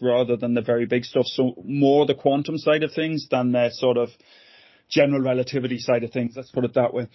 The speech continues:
And so I was always drawn along those lines. And then when I finished my degree, and I was not a great student, but when I finished my degree, an opportunity came up to work with a scanning, uh, tunneling microscope to do a P H D in that area.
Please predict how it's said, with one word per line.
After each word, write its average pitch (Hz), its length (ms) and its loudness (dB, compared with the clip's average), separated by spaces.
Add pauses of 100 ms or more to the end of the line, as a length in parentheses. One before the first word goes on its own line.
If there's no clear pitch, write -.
(360)
And 135 460 2
so 160 220 4
I 151 40 6
was 151 140 4
always 175 320 4
drawn 135 360 2
along 123 260 -2
those 117 180 -6
lines. 127 240 0
And 135 100 2
then 151 520 0
when 151 160 4
I 165 100 2
finished 175 260 -2
my 139 120 0
degree, 131 340 2
and 127 100 2
I 127 60 2
was 120 140 -4
not 139 160 2
a 131 40 0
great 127 280 -2
student, 120 340 -2
but 123 60 0
when 131 80 2
I 143 80 0
finished 143 280 0
my 131 100 0
degree, 123 440 0 (720)
an 143 120 4
opportunity 147 960 0
came 127 220 -2
up 127 160 -2 (180)
to 127 100 0
work 131 400 2
with 120 100 -4
a 117 60 -6
scanning, 120 560 -2
uh, 117 500 -2
tunneling 127 300 2
microscope 120 680 -4
to 127 100 -2
do 123 140 2
a 120 60 -2
P 123 160 0
H 120 160 -8
D 127 100 0
in 117 120 -2
that 117 120 -2
area. 113 320 -2